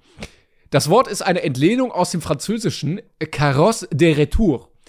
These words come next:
einem Begriff der Post und, des Post- und Transportwesens.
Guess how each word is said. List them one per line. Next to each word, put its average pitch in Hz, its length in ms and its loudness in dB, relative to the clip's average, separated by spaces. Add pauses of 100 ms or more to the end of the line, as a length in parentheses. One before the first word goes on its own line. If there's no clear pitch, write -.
(360)
einem 156 220 2
Begriff 196 420 -2
der - 160 0
Post - 340 -4
und, - 280 -8 (240)
des 156 240 -2 (260)
Post- 208 260 -2
und - 140 -8
Transportwesens. 139 880 -4